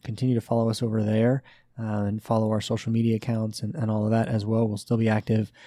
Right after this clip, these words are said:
in those areas. And then we just wanted to point you to some material from some of the people that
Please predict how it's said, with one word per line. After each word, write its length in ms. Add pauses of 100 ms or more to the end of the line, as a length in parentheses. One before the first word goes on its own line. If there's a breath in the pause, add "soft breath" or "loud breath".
(180 loud breath)
in 200
those 220
areas. 600 (1080 soft breath)
And 120
then 120
we 80
just 160
wanted 160
to 60
point 380
you 360 (120)
to 580
some 380
material 600
from 520 (520 soft breath)
some 180
of 60
the 60
people 340
that 220